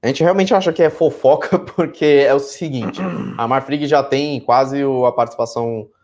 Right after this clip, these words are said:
necessária pra desencadear o Poison Pill, ou seja, tá no limite ali do, da aquisição, um, passiva, entre aspas,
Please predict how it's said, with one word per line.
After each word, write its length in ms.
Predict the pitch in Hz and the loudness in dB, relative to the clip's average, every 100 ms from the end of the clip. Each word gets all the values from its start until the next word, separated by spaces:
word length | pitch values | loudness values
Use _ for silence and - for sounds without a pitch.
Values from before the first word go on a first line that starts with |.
| _ _ 110 | _ _ -8
necessária 460 | 107 107 107 110 | -8 -2 0 0
pra 100 | 113 | 0
desencadear 480 | 98 107 110 107 107 | -4 -4 -4 0 0
o 60 | 113 | 2
Poison 300 | 107 101 98 | 0 0 -6
Pill, 160 | 113 | -6
ou 60 | 110 | -4
seja, 260 | 104 - | -8 -8
tá 120 | - 101 | -6 -6
no 100 | 107 | -6
limite 580 | 110 107 120 156 - | -6 -4 -4 -4 0
ali 240 | 117 110 113 | 0 2 -2
do, 280 | 110 104 98 | -2 -2 0
da 140 | 104 | -2
aquisição, 680 | 107 104 101 - 107 104 - _ _ _ _ _ _ | -2 -4 -6 -2 0 0 -6 _ _ _ _ _ _
um, 260 | 101 104 101 _ _ _ - | -6 -6 -10 _ _ _ 0
passiva, 640 | 117 110 - 117 143 120 | 0 0 -6 -6 0 0
entre 280 | 110 104 104 | 0 0 2
aspas, 520 | 107 - 156 - | 2 -2 -6 -6